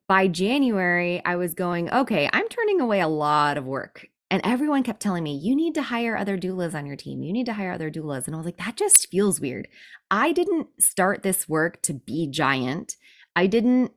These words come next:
start this work so that I could just make my company as big as I could and help as many people. Yeah, I wanted to help people, but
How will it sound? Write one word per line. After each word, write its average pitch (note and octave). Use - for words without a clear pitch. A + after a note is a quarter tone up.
start -
this G3
work F3+
so F3
that E3
I E3
could E3
just -
make E3+
my D#3+
company D#3+
as D3+
big D#3
as D#3
I C#3+
could D3+
and C#3+
help E3
as C#3
many D3
people. C3+
Yeah, G#3
I G3
wanted F3+
to D#3
help -
people, D#3
but D#3